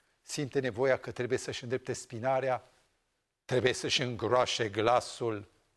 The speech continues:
și cu autoritatea care nu e a lui, să-i spună, „Rahelo, gata. Dacă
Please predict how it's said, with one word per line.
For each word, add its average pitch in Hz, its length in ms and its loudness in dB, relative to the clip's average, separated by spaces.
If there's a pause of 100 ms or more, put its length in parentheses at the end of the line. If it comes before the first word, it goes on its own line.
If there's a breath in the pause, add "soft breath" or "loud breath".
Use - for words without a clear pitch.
(420)
și 110 60 -12
cu - 80 0
autoritatea 120 680 0
care 113 240 0
nu 123 160 -6
e 139 60 -4
a 123 60 2
lui, 101 400 -10 (300)
să-i - 200 -8
spună, 107 280 -6
„Rahelo, 120 520 -2 (480)
gata. - 420 -10 (1040)
Dacă 175 360 0